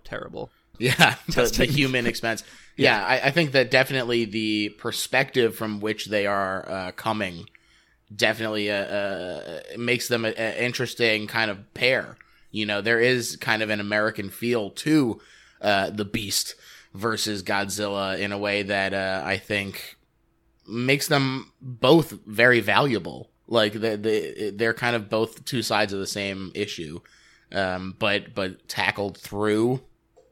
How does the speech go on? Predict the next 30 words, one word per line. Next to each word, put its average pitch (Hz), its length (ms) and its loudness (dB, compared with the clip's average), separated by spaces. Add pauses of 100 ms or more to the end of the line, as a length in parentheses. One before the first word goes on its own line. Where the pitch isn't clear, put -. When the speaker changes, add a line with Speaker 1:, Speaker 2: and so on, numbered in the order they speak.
(140)
Speaker 2:
giant 151 320 -2
monsters. 185 580 -8 (760)
Speaker 1:
You 135 100 -6
know, 143 140 -4
I, 135 140 -2 (320)
I'm 160 220 0
so 175 300 -6
glad 147 200 -2
you 135 60 -4
said 120 240 -2
that, 113 300 0
I, 117 40 -4
'cause 127 200 -8
I 123 120 -4 (480)
could 180 140 -6
not 165 180 0
put 160 120 -6
that 143 120 -4
better 123 180 -2
myself, 117 360 -4
but 117 140 -4
what 117 100 -2
I'm 120 120 -2
glad 117 180 -2
that 120 100 -4
you 127 100 -6
really 120 140 -4
pointed 117 340 -6
out, 110 140 -2
because 113 140 -8